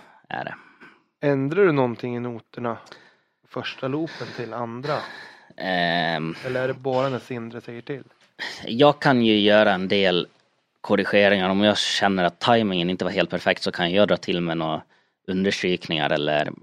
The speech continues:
Speaker 1: ja, några timingkorrigeringar, liksom. Ehm, för att sätta timingen bättre andra varvet.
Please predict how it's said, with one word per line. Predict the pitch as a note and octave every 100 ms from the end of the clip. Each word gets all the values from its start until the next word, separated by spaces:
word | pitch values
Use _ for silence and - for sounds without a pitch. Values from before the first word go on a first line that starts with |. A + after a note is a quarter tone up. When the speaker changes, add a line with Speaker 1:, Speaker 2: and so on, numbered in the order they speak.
| - C#2+ C#2+ G#1 _ B1 B1
Speaker 1:
ja, | - D2+
några | F#2 G2 A2+
timingkorrigeringar, | A#2+ B2+ B2+ B2 A#2+ G#2+ C2 C#2+ G1+ G#1+
liksom. | - - - - _ _ _ -
Ehm, | D2+ C#2+ C#2 - _ _ _ _ _ _ _ _ _ _ _ -
för | - E2 D2 C#2+ C#2
att | -
sätta | - - F2
timingen | F#2 F2+ D#2+ F#2
bättre | F#2 -
andra | F2 E2
varvet. | A2 A2+ -